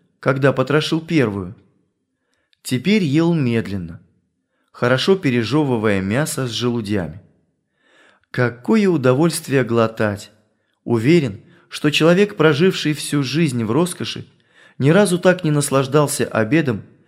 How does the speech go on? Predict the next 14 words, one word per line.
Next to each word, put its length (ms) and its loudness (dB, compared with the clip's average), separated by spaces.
как 240 0
я 200 2
наслаждался 760 -2
в 80 -10
ту 140 -6
минуту. 500 -6
К 140 2
вечеру 440 2
собрал 480 2
побольше 640 2
листьев 580 -2
и 100 0
устроил 580 0
постель. 600 -4